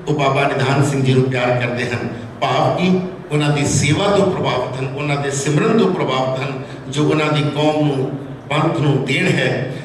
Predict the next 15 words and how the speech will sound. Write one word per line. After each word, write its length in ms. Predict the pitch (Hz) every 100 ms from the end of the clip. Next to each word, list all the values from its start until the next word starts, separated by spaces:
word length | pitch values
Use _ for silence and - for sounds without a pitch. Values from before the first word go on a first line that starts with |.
| -
ਸੋ 180 | - 147
ਗੁਰੂ 180 | 151
ਬਖਸ਼ਿਸ਼ 420 | 151 165 165 - 233
ਕਰੇ, 180 | 165
ਕਿਰਪਾ 320 | 165 160 160 156
ਕਰੇ। 560 | 156 151 156 156 151 - - - - 143
ਅੱਜ 160 | 143
ਅਸੀਂ 340 | 143 147 147 135 135 - - - - -
ਵੈਸੇ 320 | 151 151 175
ਤੇ 80 | 165
ਗੁਰੂ 240 | 151 147
ਰਾਮਦਾਸ 420 | 143 147 151 147 147
ਪਾਤਸ਼ਾਹ 460 | 147 143 143 143
ਜੀ 100 | 131
ਨੇ 120 | 147